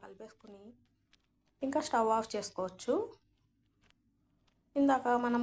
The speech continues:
గ్రైండ్ చేసి ఉంచుకున్న పచ్చడి ఉంది కదా, ఆ పచ్చడి మొత్తం ఈ తాలింపులో వేసేయాలి. వేసేసి మొత్తం అంతా కలిసేలా ఒకసారి కలుపుకోవాలి. పెరుగు పచ్చడి కాబట్టి పెరుగు లాస్ట్లో వేసుకోవాలి,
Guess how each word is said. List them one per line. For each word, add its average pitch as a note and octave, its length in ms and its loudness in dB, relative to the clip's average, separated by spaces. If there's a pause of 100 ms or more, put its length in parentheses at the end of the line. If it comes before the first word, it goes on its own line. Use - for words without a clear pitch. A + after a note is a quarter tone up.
గ్రైండ్ A#3+ 300 0
చేసి A#3 220 -8
ఉంచుకున్న A#3 420 -4 (100)
పచ్చడి B3 320 -4
ఉంది A#3+ 200 2
కదా, C4+ 140 0 (720)
ఆ B3 140 -4
పచ్చడి A#3+ 360 -2
మొత్తం G#3+ 340 -4 (640)
ఈ - 20 -16 (100)
తాలింపులో A3 540 0
వేసేయాలి. F#3 580 -2 (720)
వేసేసి A#3+ 460 -2 (120)
మొత్తం A#3 320 -4
అంతా A3 220 -6
కలిసేలా A#3+ 340 -2
ఒకసారి G#3+ 300 -8
కలుపుకోవాలి. F#3+ 580 -6 (680)
పెరుగు C#4+ 340 2 (240)
పచ్చడి B3 400 -2
కాబట్టి A#3 380 0 (160)
పెరుగు B3 340 4 (140)
లాస్ట్లో A3+ 420 -2
వేసుకోవాలి, G3 480 -4